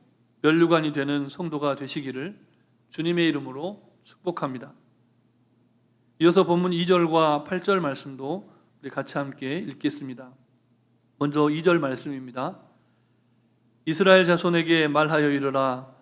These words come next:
육지의 모든 짐승 중 너희가 먹을 만한 생물은 이러하니." 계속해서 팔 절 말씀도 같이 읽겠-, 읽겠습니다. "너희는 이러한 고기를 먹지 말고 그 주검도 만지지 말라. 이것들은 너희에게 부정하니라."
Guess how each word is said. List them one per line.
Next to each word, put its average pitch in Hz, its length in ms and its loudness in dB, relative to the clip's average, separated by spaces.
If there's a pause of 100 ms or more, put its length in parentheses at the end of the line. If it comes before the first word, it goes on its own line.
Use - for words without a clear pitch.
(380)
육지의 180 480 2
모든 175 440 4
짐승 156 380 -4
중 151 340 -4 (360)
너희가 165 360 6
먹을 160 300 4
만한 165 320 2
생물은 156 640 -2
이러하니." 139 720 0 (520)
계속해서 156 380 -2
팔 175 160 -2
절 175 220 0
말씀도 139 680 -4
같이 143 260 -6
읽겠-, 131 260 -6 (380)
읽겠습니다. 123 600 -6 (880)
"너희는 175 380 4
이러한 175 340 6
고기를 170 360 4
먹지 156 320 0
말고 143 680 0 (300)
그 170 280 6
주검도 170 640 2
만지지 151 440 0
말라. 127 520 -2 (520)
이것들은 180 500 4
너희에게 147 640 2
부정하니라." 135 1120 -4